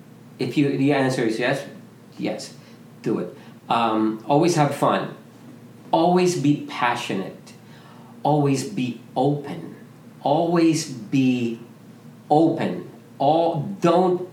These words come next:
oh, lose the ego. Lose the, uh, uh, that sh-, you know, I, I, I really don't like it when,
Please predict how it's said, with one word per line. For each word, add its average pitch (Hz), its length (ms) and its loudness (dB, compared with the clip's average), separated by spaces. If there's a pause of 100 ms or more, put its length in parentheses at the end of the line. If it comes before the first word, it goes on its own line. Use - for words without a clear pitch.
(720)
oh, 147 280 0
lose 165 280 2
the 131 100 0 (140)
ego. 117 560 0 (420)
Lose 170 460 2
the, 139 240 4
uh, 123 220 2 (340)
uh, - 260 -4
that 165 240 -4
sh-, - 240 -8 (320)
you 185 140 6
know, 175 120 6
I, 170 120 4
I, 156 400 2 (100)
I 143 200 -2 (240)
really 190 380 2
don't 143 320 2
like 123 300 -2
it 123 280 -2 (600)
when, 117 560 -2